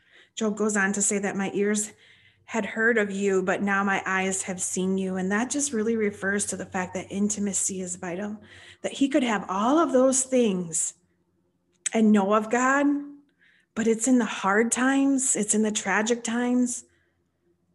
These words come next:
that your eyes actually are open to who God is and what he wants for you and what his heart is. And that's where you find the intimacy, because it requires you to draw closer, to have these hard conversations with God,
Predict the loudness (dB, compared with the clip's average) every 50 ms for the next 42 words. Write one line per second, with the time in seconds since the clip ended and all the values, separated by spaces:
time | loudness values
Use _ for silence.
0 | _ _ _ -6 -4 -2 -2 -2 -2 -2 -2 -4 -2 0 0 0 0 0 -2 -2
1 | -4 -6 -6 -6 -6 -6 -4 -4 -4 -4 -6 -8 -8 -8 -8 -8 -6 -6 -4 -4
2 | -6 -8 -8 -10 -10 -10 -10 -10 -12 -10 -8 -8 -6 -6 -6 -4 -4 -4 -4 -4
3 | -6 -6 -8 -8 -8 -6 -8 -10 -8 -8 -8 -8 -8 -8 -8 -6 -6 -6 -6 -8
4 | -8 -8 -10 -10 -10 -10 -10 -10 -12 -12 -12 -12 -12 -12 -12 -10 -8 -8 -10 -10
5 | _ _ -20 -20 _ _ _ _ _ 0 2 2 4 4 2 2 0 0 -2 -2
6 | -2 0 0 0 0 -2 -4 -4 -4 -4 -4 -6 -6 -6 -6 -6 -6 -6 -8 -6
7 | -6 -8 -8 -6 -6 -6 -8 -8 -8 -8 -8 -8 -8 -8 -10 -12 -12 -14 -12 -8
8 | -4 -2 0 2 2 2 0 -2 -2 -4 -4 -6 -8 -6 -4 -4 -4 -4 -6 -8
9 | -8 -6 -6 -6 -6 -6 -8 -8 -10 -14 -18 -20 -20 -20 -20 -20 -8 -6 -4 -4
10 | -2 0 0 0 2 2 0 -2 -2 -4 -4 -4 -4 -4 -4 -6 -6 -6 -6 -6
11 | -6 -6 -6 -6 -6 -6 -6 -6 -8 -10 -10 -8 -8 -8 -6 -6 -6 -6 -8